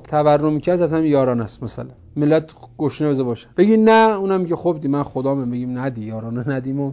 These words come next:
ذکر این نکته لازمه که مغالطهٔ سوال مرکب به صورت کاملاً صریح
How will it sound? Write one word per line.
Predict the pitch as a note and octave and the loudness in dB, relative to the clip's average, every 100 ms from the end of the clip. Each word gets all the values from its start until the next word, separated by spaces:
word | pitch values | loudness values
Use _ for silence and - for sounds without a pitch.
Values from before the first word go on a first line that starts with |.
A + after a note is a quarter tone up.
| - | 4
ذکر | G#3 A3 | 4 4
این | B3 A3+ | 4 4
نکته | F3+ | 4
لازمه | A3 F#3+ E3+ F#3+ | 6 8 6 2
که | D#3+ | 2
مغالطهٔ | D#3 D#3+ D#3 D#3+ D3+ - F3+ G3 G3 | 0 2 4 4 2 2 4 4 2
سوال | - D#3 D3+ | 4 4 4
مرکب | D3+ D3+ C#3+ C#3+ F#3 F3+ | 2 2 0 2 0 0
به | |
صورت | D3+ - D3+ C#3+ | -4 0 0 0
کاملاً | D3 D3 C#3+ D3 D3 | -4 -2 0 0 0
صریح | C#3 - C#3+ D3 F#3 | 0 2 2 2 -2